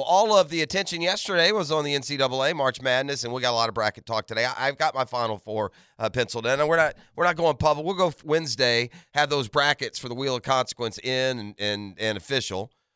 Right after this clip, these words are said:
But I can pick and choose my way through to four teams that look like they are Final Four teams to me. It's kinda hard, and we'll get into some of those, uh, what makes it so difficult to pick,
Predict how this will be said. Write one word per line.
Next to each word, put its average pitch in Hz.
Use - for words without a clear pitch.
But 143
I 165
can 156
pick 147
and 143
choose 143
my 135
way 131
through 127
to 143
four 127
teams 127
that 110
look 127
like 123
they 123
are 107
Final 113
Four 110
teams 110
to 92
me. 98
It's -
kinda 233
hard, 214
and 175
we'll 208
get 190
into 151
some 151
of 147
those, 135
uh, 151
what 139
makes 147
it -
so 143
difficult 127
to 101
pick, 127